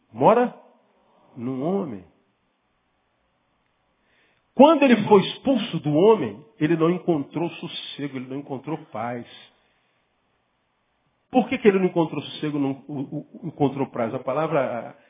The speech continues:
é, o texto é antropopática, dá sentimento a um espírito, né? Sentimento humano a um espírito.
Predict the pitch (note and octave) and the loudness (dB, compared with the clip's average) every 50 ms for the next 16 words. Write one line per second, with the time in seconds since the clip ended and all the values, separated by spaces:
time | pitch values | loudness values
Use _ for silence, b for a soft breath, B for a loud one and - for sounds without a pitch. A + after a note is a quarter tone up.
0 | b b - C3+ B2 - C#3 B2+ A#2+ - - D3 C#3+ C#3 - D3 B2+ A#2+ B2 B2 | b b -20 -18 -16 -14 -14 -14 -14 -8 -6 -6 -6 -4 -4 -4 -4 -2 -4 -4
1 | B2 A#2+ - C3+ C3 - B2+ G#2+ - - - B2+ B2+ B2+ - - B2 A#2 B2+ A#2+ | -6 -4 -4 -4 -4 -4 -6 -10 -8 -6 -4 -4 -4 -6 -8 -14 -12 -10 -8 -8
2 | - - C3+ C3+ C3+ B2+ A#2 A2+ B2 B2 A#2 - A2 G#2+ - - - - C#3 C#3 | -8 -8 -10 -10 -10 -10 -10 -8 -8 -10 -10 -12 -14 -16 -16 -18 -14 -12 -12 -12
3 | A#2 G#2+ - B2 C3+ C#3+ C#3 b b b b b b b b - - C3+ C3+ C3+ | -12 -10 -8 -6 -6 -6 -8 b b b b b b b b -8 -6 -6 -6 -4
4 | C3 C3 C3 C3 B2 A#2 A#2+ B2 A#2+ A#2 A2 G#2+ G#2 - - - - C#3+ C#3 - | -4 -4 -4 -4 -6 -6 -4 -4 -4 -4 -6 -8 -10 -12 -14 -14 -12 -14 -14 -14
5 | _ | _